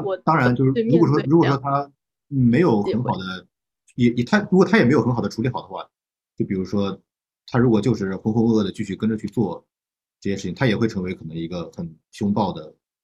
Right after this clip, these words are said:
Speaker 2: 一个恐怖分子或者怎么样，这也有可能。因为他进一步的话，就有可能会变成他不在乎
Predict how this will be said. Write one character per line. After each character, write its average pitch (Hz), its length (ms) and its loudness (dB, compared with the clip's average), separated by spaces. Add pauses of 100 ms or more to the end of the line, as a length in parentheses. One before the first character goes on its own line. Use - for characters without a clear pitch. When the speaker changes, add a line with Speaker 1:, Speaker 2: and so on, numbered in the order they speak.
(300)
Speaker 2:
一 98 80 -10
个 98 80 -8
恐 90 160 -6
怖 107 60 -6
分 120 120 2
子 - 140 -6
或 92 80 -10
者 87 60 -12
怎 82 80 -14
么 82 60 -18
样， - 60 -20 (360)
这 123 100 0
也 92 60 0
有 95 100 -4
可 - 140 -12
能。 - 100 -20 (420)
因 160 140 4
为 165 60 4
他 160 140 2
进 160 260 2
一 127 40 4
步 131 160 0
的 107 80 2
话， 101 200 -2
就 107 180 0
有 98 140 -2
可 101 100 -8
能 85 80 -8
会 101 80 -4
变 104 160 -4
成 87 140 -14
他 - 100 -12
不 107 160 -8
在 113 240 2
乎 90 320 -8